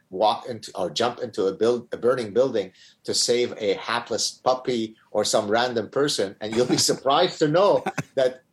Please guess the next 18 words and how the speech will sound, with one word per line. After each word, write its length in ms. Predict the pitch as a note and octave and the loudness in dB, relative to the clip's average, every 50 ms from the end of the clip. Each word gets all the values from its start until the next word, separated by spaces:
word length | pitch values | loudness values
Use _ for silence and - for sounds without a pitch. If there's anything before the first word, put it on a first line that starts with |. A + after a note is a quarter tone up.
| _ - | _ -2
a, 220 | B2+ A#2+ G#2+ - - - | -2 -2 -2 -4 -2 0
a 140 | C3+ A#2+ G2+ G2+ G2+ G2 - - | 0 0 0 -2 -10 -16 -12 -4
large 480 | B2+ A#2 C#3 E3+ F#3+ G#3 G3 D#3+ D3 | 0 2 4 4 6 4 2 2 0
number 320 | D3+ F3 F#3 F3+ E3+ F3 E3+ | -2 -2 -2 0 2 2 2
of 100 | D#3+ E3 | 2 0
people 380 | - G3 G3+ - D#3 C3+ B2 | -4 -8 -6 -4 -4 -2 -2
would 140 | A#2+ B2 G#2+ | -2 -2 0
rather 260 | B2+ C3+ C#3 C#3+ C3 | 0 0 2 0 0
save 260 | B2 - - C#3 C#3 B2 | -4 -4 -4 -4 -4 -4
a 40 | B2 | -4
puppy 360 | B2 - D3 D3+ D3+ - A#2 | -4 -4 -4 -4 -4 -6 -6
than 160 | G#2+ A2 G#2+ G#2+ | -4 -4 -4 -4
some 220 | - - G#2+ G#2+ | -6 -8 -8 -6
random 300 | A2 A2+ A#2 A#2 A#2 G#2+ | -4 -4 -4 -6 -8 -8
stranger. 320 | - - C#3 C#3 A#2 G2+ F#2+ | -6 -6 -6 -4 -4 -4 -2
So 120 | - - | 0 2
I 100 | B2 C3 | 2 2
think 300 | C3 - G3+ G#3+ G#3+ - | 0 0 0 -2 -2 -4